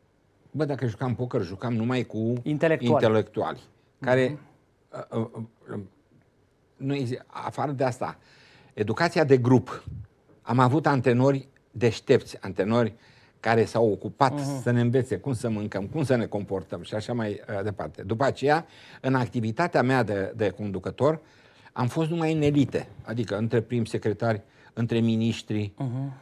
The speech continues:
Speaker 1: între șef de securitate, de ă-, ăștia toți, în, care nu mă lăsau, nu, să greșesc, dar aflam toate șmecheriile
Speaker 2: Mhm.
Speaker 1: de la toți.
Speaker 2: Mhm.
Speaker 1: Înțelegi?
Speaker 2: Deci contează anturajul enorm.
Speaker 1: Vai.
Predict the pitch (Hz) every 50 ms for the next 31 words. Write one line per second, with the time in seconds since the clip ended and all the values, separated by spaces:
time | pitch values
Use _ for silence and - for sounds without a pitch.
0 | - _ 117 123 120 110 - 120 123 117 110 98 - - 123 113 104 113 107 -
1 | - 107 - - 110 104 92 - - 120 117 107 - 113 110 104 107 104 92 -
2 | - - 117 110 - 143 117 110 - - 101 101 - 131 117 - - - _ _
3 | - - _ - 131 131 123 120 113 117 - 131 135 139 143 160 170 165 151 135
4 | 120 - 143 139 131 110 - - 135 131 147 - - 123 113 - - 123 113 110
5 | 110 92 - 104 82 - - - _ _ _ _ _ _ 110 107 110 107 101 -
6 | 120 120 120 113 139 135 123 143 139 117 110 131 135 123 - 147 147 147 131 101
7 | 85 85 80 - - 131 123 110 123 139 - 110 113 117 117 - 135 104 - -
8 | - - - 139 131 120 120 135 151 151 - 101 104 95 - 95 101 117 - 120
9 | - - - _ _ _ _ _ _ _ _ _ _ _ _ _ _ _ _ _
10 | _ _ _ _ _ _ _ _ _ _ _ _ _ _ _ _ _ _ _ _
11 | _ _ _ _ _ _ _ _ _ - 151 135 - - 165 151 143 175 180 156
12 | 160 156 151 131 151 151 156 147 131 143 135 135 127 113 - - - 101 90 85
13 | 87 92 90 85 - -